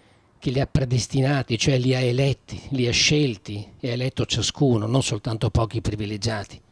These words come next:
e poi li ha chiamati, e poi desidera giustificarli, cioè salvarli e glorificarli, dar loro l'eredità beata nei cieli. Quando sentiamo dire questo da Paolo, sappiamo allora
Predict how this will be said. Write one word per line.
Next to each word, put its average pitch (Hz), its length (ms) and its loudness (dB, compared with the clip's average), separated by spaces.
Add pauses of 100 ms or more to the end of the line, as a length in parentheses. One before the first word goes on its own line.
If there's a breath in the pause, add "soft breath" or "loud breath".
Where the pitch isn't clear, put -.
(360 loud breath)
e 139 100 -2
poi 175 180 6
li 151 120 4
ha 131 40 2
chiamati, 143 540 0
e 123 60 0
poi 175 180 6
desidera 156 500 2
giustificarli, 156 920 0
cioè 165 180 0
salvarli 143 760 0
e 131 60 -2
glorificarli, 151 800 2
dar 147 180 2
loro 185 240 6
l'eredità 143 480 0
beata 151 500 0
nei 131 180 0
cieli. 143 360 -2 (600 loud breath)
Quando 185 200 4
sentiamo 175 380 4
dire 156 220 4
questo 160 260 4
da 131 120 2
Paolo, 170 340 4
sappiamo 139 440 0
allora 131 300 2